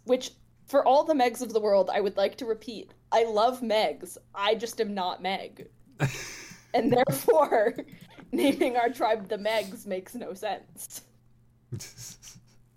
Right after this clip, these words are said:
Speaker 2: No, it's, it's a fun, <sighs> I, I really like the notion of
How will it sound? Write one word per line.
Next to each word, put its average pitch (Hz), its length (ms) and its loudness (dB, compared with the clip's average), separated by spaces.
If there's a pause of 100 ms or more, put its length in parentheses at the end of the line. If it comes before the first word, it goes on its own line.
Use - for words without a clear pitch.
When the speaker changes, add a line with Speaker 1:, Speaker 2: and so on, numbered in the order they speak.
(600)
Speaker 2:
No, 160 380 2
it's, - 420 -6
it's 143 220 -6
a 180 60 -4
fun, 160 720 -4 (340)
<sighs> - 400 -10
I, 131 340 -4 (460)
I 131 140 -8
really 160 340 -4
like 113 460 -4
the 101 360 -6 (160)
notion 104 560 -8
of 95 520 -6